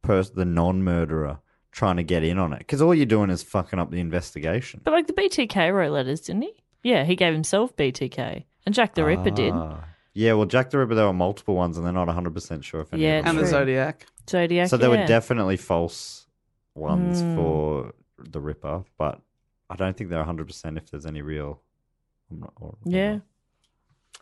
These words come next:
Speaker 2: Anyway, sorry, yep. So he's written a letter. F-, return address, hell.
Speaker 3: And
Speaker 2: Very
Speaker 3: I've, I've,
Speaker 2: melodramatic.
Speaker 3: I've lifted my favourite parts of the letter here.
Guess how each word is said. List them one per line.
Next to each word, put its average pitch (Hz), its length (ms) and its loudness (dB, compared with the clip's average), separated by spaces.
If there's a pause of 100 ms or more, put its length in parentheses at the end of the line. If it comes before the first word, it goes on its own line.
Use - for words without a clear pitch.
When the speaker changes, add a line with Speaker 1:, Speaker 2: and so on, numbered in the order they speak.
Speaker 2:
Anyway, 202 280 -4
sorry, 180 360 -2
yep. - 180 -8
So 202 140 -2
he's 190 200 0
written 202 220 -4
a 185 100 0
letter. 139 340 -2 (140)
F-, - 160 -20
return 214 360 2
address, 160 460 0
hell. 139 480 0
Speaker 3:
And 226 80 4
Speaker 2:
Very 208 180 6
Speaker 3:
I've, - 20 -
I've, 165 60 0
Speaker 2:
melodramatic. 143 600 0
Speaker 3:
I've 175 160 2
lifted 190 320 0
my 165 120 2
favourite 147 300 2
parts 131 220 0
of 135 100 -6
the 135 60 -4
letter 117 160 -2
here. - 300 -10